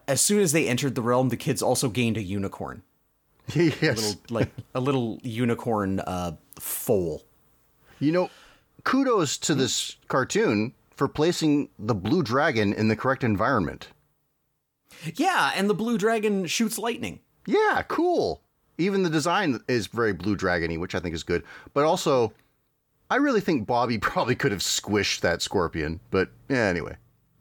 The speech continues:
Speaker 1: Bobby, yeah, I haven't really introduced the characters.
Speaker 2: Oh, he's the
Speaker 1: There's, like,
Speaker 2: barbarian, the nine-year-old,
Speaker 1: there's a million
Speaker 2: eight,
Speaker 1: of them.
Speaker 2: eight-year-old barbarian boy with a
Speaker 1: Yeah,
Speaker 2: magic
Speaker 1: this little
Speaker 2: club.
Speaker 1: kid. Yeah, yeah, he's a barbarian. Um, I will introduce the characters as we go,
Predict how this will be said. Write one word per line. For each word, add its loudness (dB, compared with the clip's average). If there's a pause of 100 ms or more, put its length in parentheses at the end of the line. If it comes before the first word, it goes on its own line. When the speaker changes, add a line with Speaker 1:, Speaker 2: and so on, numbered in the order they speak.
Speaker 1:
Bobby, -2
yeah, -2
I 0
haven't 0
really -2
introduced -8
the -12
characters. -4
Speaker 2:
Oh, 2
he's 0
the 0
Speaker 1:
There's, -2
like, 2
Speaker 2:
barbarian, 2
the 2
nine-year-old, 2
Speaker 1:
there's 0
a 0
million 0
Speaker 2:
eight, -4
Speaker 1:
of -8
them. -2
Speaker 2:
eight-year-old 0
barbarian 0
boy -2 (220)
with -2
a 2
Speaker 1:
Yeah, -2
Speaker 2:
magic 0
Speaker 1:
this -8
little 0
Speaker 2:
club. 0
Speaker 1:
kid. -4 (520)
Yeah, -4
yeah, -6
he's -2
a 0
barbarian. 0
Um, -4
I 2
will 2
introduce -2
the -6
characters -6
as -4
we -6
go, -8